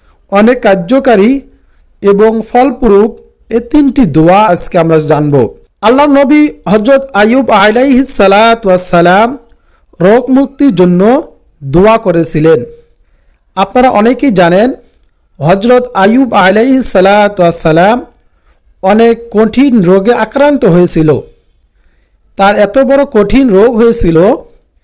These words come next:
গ্রাম থেকে তাকে তাড়িয়ে দেওয়া হয়েছে, জঙ্গলে সে গিয়ে আশ্রয় নিয়েছে, সম্পূর্ণ শরীর তার পচে গিয়েছে। প্রিয় দর্শক শ্রোতা, তার থেকে তো আমরা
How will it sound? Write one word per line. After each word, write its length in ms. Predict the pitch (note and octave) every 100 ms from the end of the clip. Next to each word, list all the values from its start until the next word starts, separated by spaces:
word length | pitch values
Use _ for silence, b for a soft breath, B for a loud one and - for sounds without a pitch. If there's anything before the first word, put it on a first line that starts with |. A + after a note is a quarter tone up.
| _ _ _
গ্রাম 380 | C3+ E3+ G#3 C#4+
থেকে 280 | C#4 B3 B3+
তাকে 460 | B3 G#3+ A3+ A3
তাড়িয়ে 380 | A3 B3 B3 C#4+
দেওয়া 260 | A#3 G#3 F#3+
হয়েছে, 420 | F3 D#3+ D#3+ C#3 - - _ _ _ -
জঙ্গলে 540 | C#3+ G#3+ B3+ C4+ C#4 C4+
সে 220 | C4+ A#3+
গিয়ে 440 | F#3+ G#3+ G3 F#3 C4 b b b
আশ্রয় 440 | - B3+ C4 C#4+ C#4
নিয়েছে, 540 | A3 F#3 D#3+ E3+ B2+ - _ _ _ _ _ _ _
সম্পূর্ণ 680 | - A#3+ C#4 - D4+ C4+
শরীর 520 | G#3+ - F#3+ B3 D4+ - _ _ _ _
তার 180 | A#3 A#3+
পচে 380 | A#3+ D4+ D#4+ D4+
গিয়েছে। 500 | A3+ G#3 - D#3+ C3 - _ _ _ _ _
প্রিয় 180 | C4 C4
দর্শক 400 | F#3 F3 A#3 A#3
শ্রোতা, 480 | - E3+ D#3 D#3 B2 - _ _ _ _ _
তার 240 | F#3+ G#3+ B3
থেকে 240 | - C#4 D4
তো 180 | G#3+
আমরা 420 | G3 F3+ F#3 G3+